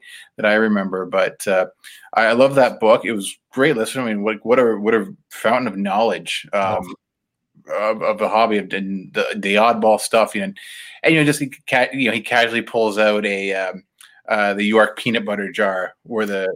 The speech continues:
Speaker 1: the cards would have been under, <laughs> and I, and it really blew my mind. He has a, an O-Pee-Chee, um, uh, Thriller, like the, the hockey jersey,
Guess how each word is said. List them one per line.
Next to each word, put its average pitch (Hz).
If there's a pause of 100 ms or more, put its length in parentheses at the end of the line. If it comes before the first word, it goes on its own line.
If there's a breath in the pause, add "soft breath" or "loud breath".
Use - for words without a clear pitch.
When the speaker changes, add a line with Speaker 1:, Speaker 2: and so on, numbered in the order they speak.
(220)
Speaker 1:
the 113
cards 107
would 101
have 95
been 95
under, 95
<laughs> -
and 110 (540 loud breath)
I, -
and -
it - (120)
really 139
blew 143
my 131
mind. 123
He 113
has 107
a, 98 (400)
an 120
O-Pee-Chee, 110
um, 98 (140)
uh, 101
Thriller, 110
like 98
the, 98
the 101
hockey 107
jersey, 170